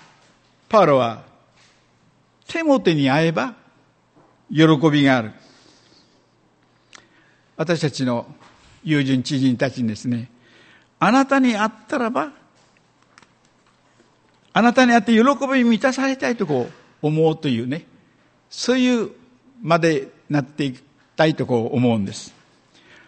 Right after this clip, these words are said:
あなたに会うのは喜びのために私は会いたいのである。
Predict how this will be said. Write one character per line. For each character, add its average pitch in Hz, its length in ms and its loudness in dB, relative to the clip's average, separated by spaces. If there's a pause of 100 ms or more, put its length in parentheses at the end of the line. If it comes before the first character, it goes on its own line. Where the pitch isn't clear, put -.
(120)
あ 185 100 2
な 240 100 2
た 254 140 2
に 226 100 2
会 214 140 2
う 214 100 0
の 208 120 0
は 135 280 0 (460)
喜 151 120 0 (280)
び 165 100 0
の 165 120 -2
た 160 120 0
め 170 100 -2
に 190 120 -2
私 139 360 -6
は 160 160 -6
会 139 100 -2
い 123 40 -6
た 143 120 -4
い 143 80 -4
の 123 100 -4
で - 140 -14
あ - 60 -20
る。 - 60 -20